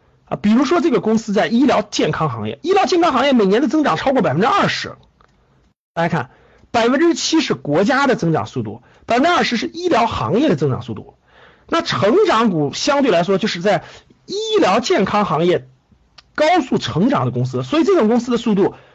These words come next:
不可能低于国家的增长速度，也不可能低于这个行业的平均增长速度，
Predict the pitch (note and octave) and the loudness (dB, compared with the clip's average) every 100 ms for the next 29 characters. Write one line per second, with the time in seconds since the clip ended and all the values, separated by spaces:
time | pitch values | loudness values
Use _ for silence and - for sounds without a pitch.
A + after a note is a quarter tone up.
0 | _ _ - C4 F#3+ D#3+ G#3+ C#4 B3 A3 | _ _ -4 0 0 2 2 2 2 2
1 | - F3+ B3+ D4 G3 E3+ B2+ C3+ A#2+ G#3 | 0 0 2 0 2 0 -2 -4 -2 0
2 | G3+ C4 - E3 G#3 A#3 C4 C4 F#2+ - | 0 -2 -2 0 2 2 2 0 -2 -2
3 | D#3+ G#3 - - E3 C4+ C#4 F#3 B2+ A2+ | 0 0 -2 -2 2 4 2 0 -2 -10
4 | G#2 | -10